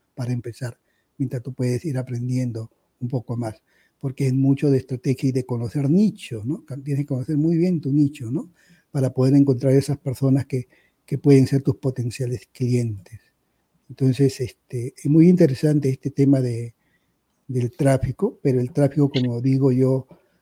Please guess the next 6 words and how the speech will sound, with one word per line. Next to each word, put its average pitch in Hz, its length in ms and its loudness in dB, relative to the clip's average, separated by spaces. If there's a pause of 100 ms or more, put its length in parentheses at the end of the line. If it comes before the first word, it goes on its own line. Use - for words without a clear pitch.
(140)
eh, 123 460 -6 (200)
tú 151 280 0
tienes 139 300 4
que 139 120 0
saberlo 127 400 -2
rentabilizar 117 920 -6